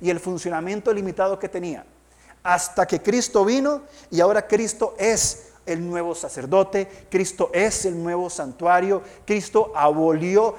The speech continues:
Cristo quitó lo primero para que venga lo segundo, y ya lo vamos a ver de qué estamos hablando ahí en tan solo un momento. Bien,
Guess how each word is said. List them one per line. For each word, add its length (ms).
Cristo 460
quitó 1040
lo 240
primero 500
para 240
que 140
venga 720
lo 260
segundo, 580
y 40
ya 100
lo 80
vamos 220
a 60
ver 140
de 100
qué 80
estamos 320
hablando 360
ahí 200
en 100
tan 160
solo 180
un 60
momento. 480
Bien, 400